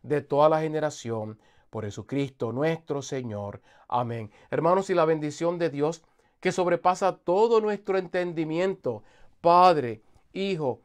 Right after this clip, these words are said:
y Espíritu Santo, descienda sobre ti, sobre tus seres queridos, sobre toda la humanidad y sobre mí en esta noche de lunes y todos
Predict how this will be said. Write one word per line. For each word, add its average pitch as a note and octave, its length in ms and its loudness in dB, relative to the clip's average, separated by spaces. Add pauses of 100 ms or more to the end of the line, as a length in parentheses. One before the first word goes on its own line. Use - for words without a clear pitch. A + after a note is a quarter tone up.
y D#3 100 0
Espíritu F3+ 680 -2
Santo, B2+ 600 -4 (240)
descienda F3 460 0
sobre E3+ 360 2
ti, D#3+ 360 -6 (200)
sobre E3+ 280 2
tus E3+ 160 -6
seres F#3 240 0
queridos, D#3+ 580 -4 (160)
sobre E3 320 2
toda F3+ 160 0
la G3 60 2
humanidad E3+ 500 0 (180)
y F3 180 -4
sobre F#3+ 340 -2
mí C#3+ 320 -4 (240)
en B2+ 200 -4
esta C3 280 -4
noche C#3+ 300 -4
de C3+ 100 -4
lunes F#3+ 480 -4 (220)
y D3 180 -4
todos E3+ 600 0